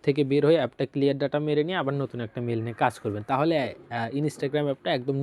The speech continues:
নতুন রিফ্রেশ হয়ে নতুনভাবে on হবে। তো আবার আমি ভিডিওটা অফ করলাম, আবার দেখাচ্ছি কোথায় যায় একদম স-, মানে, প্রবলেম ফেস করি, তখন আপনাদেরকে এটার সমাধান দিব। আবার ভিডিওটা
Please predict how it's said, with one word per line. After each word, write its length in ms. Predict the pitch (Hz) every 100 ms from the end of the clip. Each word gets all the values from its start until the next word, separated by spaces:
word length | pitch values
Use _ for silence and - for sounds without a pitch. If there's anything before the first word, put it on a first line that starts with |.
| 147
নতুন 200 | - 123
রিফ্রেশ 420 | 117 139 - 151 -
হয়ে 120 | 185
নতুনভাবে 520 | 180 160 147 117 113 117
on 60 | 107
হবে। 240 | 98 95 98 _ - - -
তো 80 | 135
আবার 160 | 135
আমি 120 | 135 131
ভিডিওটা 340 | 127 127 117
অফ 160 | 117 -
করলাম, 400 | - 123 147 165
আবার 240 | 123 113 107
দেখাচ্ছি 560 | 113 104 117 - 110 107 - - _ -
কোথায় 300 | 131 131 120
যায় 160 | 123 117
একদম 380 | 110 120 113 110 _ _ _
স-, 160 | - -
মানে, 380 | 113 107 101 98 _ _ _ _
প্রবলেম 580 | 151 143 131 135 139 139
ফেস 280 | - 131 -
করি, 160 | 151 170
তখন 400 | 151 123 123 117 113
আপনাদেরকে 440 | 113 113 110 117 113
এটার 140 | 113
সমাধান 480 | 110 113 107 107 101
দিব। 180 | 101 92 82 - - - - - - - _ _ _ _ _ _ _
আবার 260 | 151 156 160
ভিডিওটা 400 | 165 160 160